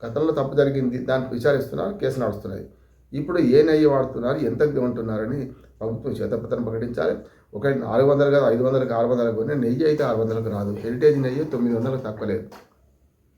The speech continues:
మనం ఆవు నెయ్యి అయితే. ఇంకా అటువంటిది అప్పుడు మిగతా నెయ్యిలు అయితే రెండు వేలు, మూడు వేలు కూడా ఉన్నాయి. మరి అవి ఏంటి, ఇవి ఏంటి?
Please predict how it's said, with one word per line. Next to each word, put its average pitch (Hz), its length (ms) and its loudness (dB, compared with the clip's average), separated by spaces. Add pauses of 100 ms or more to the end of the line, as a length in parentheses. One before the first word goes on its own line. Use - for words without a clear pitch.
(300)
మనం 107 400 -6
ఆవు 117 220 -2
నెయ్యి 104 200 -2
అయితే. 98 200 -12
ఇంకా 104 360 -10 (520)
అటువంటిది 147 340 2
అప్పుడు 135 260 0
మిగతా 143 500 0
నెయ్యిలు 135 260 2
అయితే - 140 0
రెండు 120 200 2
వేలు, 160 180 4
మూడు 135 200 2
వేలు 131 120 2
కూడా 117 160 -4
ఉన్నాయి. 101 220 -4
మరి 104 180 -4
అవి 113 220 -2
ఏంటి, 131 180 0
ఇవి 113 240 -2
ఏంటి? 113 340 -4